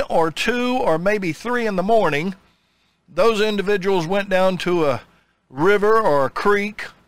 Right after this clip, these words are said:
or somewhere where there was enough water to be immersed, because baptism is immersion, and I'll touch on that a little bit here, but probably more in another video.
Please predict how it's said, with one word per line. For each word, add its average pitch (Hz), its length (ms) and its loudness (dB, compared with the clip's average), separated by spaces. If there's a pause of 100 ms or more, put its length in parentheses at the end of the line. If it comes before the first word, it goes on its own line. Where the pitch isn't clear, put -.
(640)
or 139 160 -2
somewhere 196 480 2
where 180 100 0
there 170 140 0
was 156 140 -2
enough 185 260 2
water 185 320 0
to 165 80 -6
be 170 140 -4
immersed, 165 640 0 (480)
because 139 260 -4
baptism 156 560 -2 (100)
is 190 340 2
immersion, 175 680 0 (560)
and 123 140 -10
I'll 147 180 0
touch - 280 0
on 139 160 -2
that 147 200 0
a 139 40 -4
little 147 220 -2
bit 143 180 -2
here, 147 280 0
but 147 160 -4
probably 143 320 0
more 143 360 -2
in 135 100 -4
another 143 320 -2
video. 107 560 -10